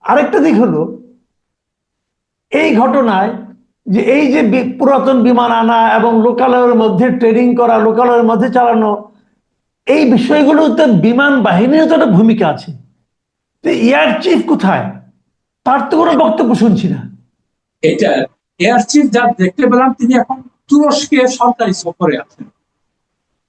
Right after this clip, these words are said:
Speaker 2: তো
Speaker 1: আলহামদুলিল্লাহ।
Speaker 2: ঠিক আছে, সরকারি সফর হতেই পারে।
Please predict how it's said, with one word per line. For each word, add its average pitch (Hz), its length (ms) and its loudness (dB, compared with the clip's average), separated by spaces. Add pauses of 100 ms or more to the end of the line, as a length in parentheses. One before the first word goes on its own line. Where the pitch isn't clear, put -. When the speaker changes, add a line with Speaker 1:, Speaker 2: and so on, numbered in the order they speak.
(180)
Speaker 2:
তো 147 100 0
Speaker 1:
আলহামদুলিল্লাহ। 143 560 -2
Speaker 2:
ঠিক 294 160 0
আছে, 277 200 0 (120)
সরকারি 262 320 2
সফর 208 320 0
হতেই 202 300 0
পারে। 160 260 -2